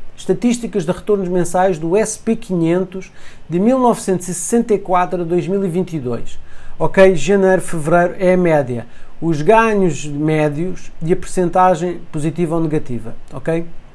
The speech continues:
Então temos janeiro, fevereiro, março, abril, maio, junho, julho, julho. Isto é a média dos anos todos. Os anos todos, tá?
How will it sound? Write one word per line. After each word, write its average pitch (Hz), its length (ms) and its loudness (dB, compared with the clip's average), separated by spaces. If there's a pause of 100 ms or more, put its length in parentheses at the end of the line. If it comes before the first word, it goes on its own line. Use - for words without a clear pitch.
(640)
Então 165 200 0
temos 165 200 2
janeiro, 180 260 2
fevereiro, 165 340 -2
março, 160 280 -2
abril, 226 320 2 (680)
maio, 180 200 0
junho, 190 200 0
julho, 202 160 -2
julho. 247 300 0
Isto 190 180 0
é 190 60 6
a 190 60 4
média 247 320 4
dos 233 240 2
anos 294 280 4
todos. 170 600 0 (100)
Os 180 180 -2
anos 208 220 0
todos, - 420 -8
tá? 135 280 -6